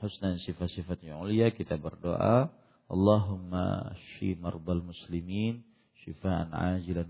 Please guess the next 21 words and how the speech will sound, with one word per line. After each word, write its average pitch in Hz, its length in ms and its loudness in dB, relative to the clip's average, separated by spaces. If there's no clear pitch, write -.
ghaira 80 320 -2
ajil. 98 400 2
Allahumma 90 800 0
anta 90 240 -6
syafi 98 480 -2
la 85 240 0
shifa 85 320 -12
illa 82 320 -2
shifauk, 107 640 2
shifaan 87 480 -4
la 82 160 -2
yughadiru 82 640 -8
saqaman 95 480 -8
wa 82 80 -12
la 76 320 -10
alama. 80 560 -14
Ada 90 160 -4
yang 95 240 2
lain? 110 320 -2
Tanyaan? 85 440 -8
Maka 101 200 -2